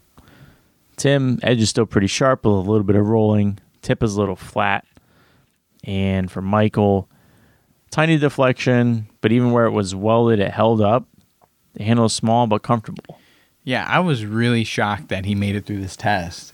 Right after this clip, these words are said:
Speaker 2: Like, the way that Ben was stabbing it, not as big of an issue 'cause the corrugated steel, I think, was a little
Speaker 1: It's
Speaker 2: thinner.
Speaker 1: flimsy stuff,
Speaker 2: So
Speaker 1: anyway.
Speaker 2: he stabbed it in, but then the last thing that Ben did was he
Speaker 1: He was
Speaker 2: stabbed it in
Speaker 1: dragging
Speaker 2: and
Speaker 1: it down.
Speaker 2: pulled down.
Speaker 1: Yeah.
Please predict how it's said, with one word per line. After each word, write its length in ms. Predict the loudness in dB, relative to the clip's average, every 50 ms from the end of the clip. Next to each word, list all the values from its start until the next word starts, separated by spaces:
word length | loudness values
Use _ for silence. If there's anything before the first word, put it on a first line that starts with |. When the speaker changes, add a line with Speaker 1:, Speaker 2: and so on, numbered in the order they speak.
| -20 -16 -12
Speaker 2:
Like, 340 | -8 -8 -8 -8 -10 -14 _ _
the 100 | -4 -2
way 180 | 0 2 0 0
that 220 | 0 -2 -4 -4
Ben 260 | -2 -2 -2 -2 -4
was 220 | -8 -10 -12 -14 -18 _ _ _ _ _ _ _ _ _ _ _
stabbing 500 | -14 -6 -2 0 0 2 0 0 -2 -2
it, 180 | -2 -2 -4
not 260 | -4 -2 0 0 0 0
as 120 | -2 -4 -6 -12 _ _ -4
big 200 | -2 -2 -2 -2
of 80 | -2
an 80 | -2 -2
issue 340 | -2 -2 -2 -2 -2 -2 -2
'cause 240 | -2 -2 -4 -2 -2
the 80 | -4
corrugated 500 | -6 -2 0 0 0 2 2 0 -2 -2
steel, 360 | -4 -6 -4 -2 0 0 0
I 100 | 0 -2
think, 320 | -4 -8 -6 -6 -6 -4 -4
was 120 | -6 -6 -6
a 40 |
little 200 | -6 -6 -8 -6 -6 -8 -8 -2
Speaker 1:
It's 220 | 0 0 0 0
Speaker 2:
thinner. 160 | -2 -10 -10 -8
Speaker 1:
flimsy 480 | -2 0 2 2 2 0 0 -2 -2
stuff, 340 | -4 -4 -6 -6 -6 -6 -6
Speaker 2:
So 280 | -6 -2 0 2 2 2
Speaker 1:
anyway. 140 | 0 -2 -4 _ _ _ _ _ _ _
Speaker 2:
he 140 | -12 -10 -8
stabbed 380 | -8 -6 -2 0 0 0 0 0
it 100 | 0 0
in, 280 | 0 0 0 -2 -4
but 180 | -6 -8 -8 -4
then 300 | -2 -2 0 0 -2 -6 -8 -12
the 160 | -14 -10 -8 -6
last 380 | -2 0 0 0 0 -2 -6 -6
thing 160 | -4 -4 -4
that 180 | -4 -6 -6
Ben 240 | -6 -6 -6 -4 -6 -2
did 260 | 2 2 2 2 2
was 320 | -2 -6 -6 -6 -8 -8 -12 -16 -20 -20 -20 _ -8
he 80 | -4 -4
Speaker 1:
He 0 |
was 60 | -2
Speaker 2:
stabbed 260 | 0 0 0 0 0
it 40 | 0
in 0 |
Speaker 1:
dragging 340 | 0 2 2 2 2 2 0
Speaker 2:
and 80 | -2 -2
Speaker 1:
it 60 | -2
down. 260 | -2 0 0 0 0
Speaker 2:
pulled 140 | -2 -4 -6
down. 260 | -8 -8 -6 -4 0
Speaker 1:
Yeah. 360 | 0 2 2 2 0 -2 -4